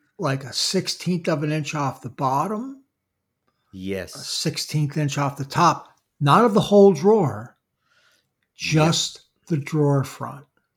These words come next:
Speaker 2: Yeah, yeah.
Speaker 1: And then, like, a sixteenth inch off the sides, each side.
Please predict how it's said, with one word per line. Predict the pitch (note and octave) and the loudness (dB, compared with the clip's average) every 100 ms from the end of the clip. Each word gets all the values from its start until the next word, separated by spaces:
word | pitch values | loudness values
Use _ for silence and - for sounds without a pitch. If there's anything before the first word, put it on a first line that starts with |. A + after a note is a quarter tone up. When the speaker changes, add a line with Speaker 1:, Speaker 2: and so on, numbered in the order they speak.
| _ | _
Speaker 2:
Yeah, | F2+ D#2+ D2+ _ _ - | -18 -18 -20 _ _ -20
yeah. | E2 - | -20 -6
Speaker 1:
And | E3+ D3 | -2 0
then, | D3 C#3+ | 0 -2
like, | D3 C#3 C3 C3+ - - | 0 0 -2 -4 -18 -10
a | D3 | -6
sixteenth | - E3 E3 - C#3+ C3+ | -4 -4 -4 -6 -4 -4
inch | C3+ B2 | -4 -6
off | C3+ B2 - | -10 -12 -12
the | |
sides, | - C#3+ C3 - - - - _ _ | -14 -12 -16 -20 -18 -18 -18 _ _
each | E3+ D3 - | -10 -10 -10
side. | D3+ C3+ - | -14 -16 -20